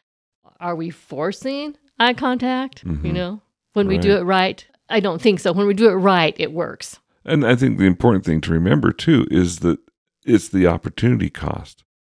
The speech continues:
Speaker 2: We're gonna cause some discomfort, maybe, by waiting for that eye contact. But what is the opportunity cost? I think the story with David is, is telling how much more he has grown because of that ability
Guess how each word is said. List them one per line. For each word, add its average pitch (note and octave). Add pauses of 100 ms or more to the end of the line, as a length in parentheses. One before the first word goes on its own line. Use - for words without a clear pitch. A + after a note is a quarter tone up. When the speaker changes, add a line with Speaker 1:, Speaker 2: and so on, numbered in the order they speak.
(120)
Speaker 2:
We're A#2+
gonna B2
cause G#2 (300)
some F#2
discomfort, G2+ (420)
maybe, C#3 (180)
by F2+ (220)
waiting G2
for -
that F2+
eye E2
contact. E2
But G2+
what G2
is G#2
the G2+
opportunity F#2+
cost? -
I D2
think F2
the F2+
story F2+
with D2+
David F2
is, D2
is D#2
telling F#2+ (560)
how G#2
much A#2+
more G2
he A2
has E2+
grown F#2+
because D#2+ (320)
of D2+
that D#2
ability D2+